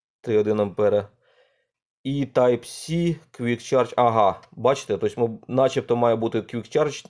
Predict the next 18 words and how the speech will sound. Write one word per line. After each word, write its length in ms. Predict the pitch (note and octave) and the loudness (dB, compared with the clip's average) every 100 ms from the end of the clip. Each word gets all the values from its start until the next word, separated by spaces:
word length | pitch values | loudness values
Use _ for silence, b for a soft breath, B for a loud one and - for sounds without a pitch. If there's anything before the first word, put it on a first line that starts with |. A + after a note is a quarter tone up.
| - | -4
на 180 | A2 A2+ | -2 2
Type-C. 680 | A#2+ A2 - - E3 E3 E3 b b b b b _ _ _ _ _ _ _ _ _ _ _ _ _ _ _ _ - | 2 2 -2 -10 -8 -8 -10 b b b b b _ _ _ _ _ _ _ _ _ _ _ _ _ _ _ _ -10
Так, 180 | G2 - | -10 -6
фокусуйся. 680 | - A2 - D#3 - C#3+ C#3+ b b b b b _ _ _ _ _ _ _ | -8 -8 -6 -6 -4 -6 -6 b b b b b _ _ _ _ _ _ _
Три 160 | C3 B2 | 0 0
ампера 360 | A#2 A#2+ A2+ | 2 2 2
на 120 | A2+ G2+ | 2 2
дев'яти 400 | G2+ G#2 D#3+ E3+ | 2 0 0 0
вольтах, 480 | E3+ D#3 - A2 | 0 0 -2 -4
два 260 | G2 G#2+ A2 | -2 2 2
і 60 | G2+ | 2
два 180 | G#2+ | 0
ампера 480 | G2+ G#2 G2 G2 - _ _ _ _ _ | 0 2 2 2 0 _ _ _ _ _
на 120 | A2+ | -4
дванадцять, 500 | F#2+ G2+ C3+ D3 D3 - | 0 0 0 -2 -8 -4
а 160 | G#2 G#2 | 0 2
ні, 220 | G2+ F2 - _ _ _ | 0 -4 -8 _ _ _
так. 400 | - F2 - _ | -6 -6 -8 _